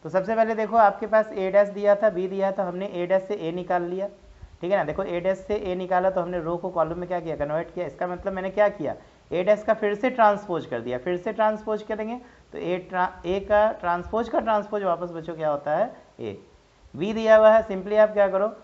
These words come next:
A plus पहले टू बी निकालो, two scalar product है तो आप B के हर एक डिजिट में टू से multiply कर दो,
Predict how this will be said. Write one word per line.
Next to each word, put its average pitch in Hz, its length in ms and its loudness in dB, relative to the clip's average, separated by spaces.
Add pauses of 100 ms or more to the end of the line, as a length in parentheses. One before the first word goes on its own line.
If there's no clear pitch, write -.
(220)
A 185 120 -2
plus 208 260 2
पहले 208 220 2
टू 202 180 -2
बी 202 100 -4
निकालो, 202 380 0
two 190 240 -4
scalar 185 260 -4
product 196 440 -2
है 208 80 0
तो 196 80 -2
आप 160 160 0
B 180 140 -2 (140)
के 190 120 -2
हर 175 160 -2
एक 185 140 -8
डिजिट 180 240 -10
में 190 120 -8
टू 175 120 -10
से 175 140 -10
multiply 175 560 -2
कर 156 140 -4
दो, 185 180 -6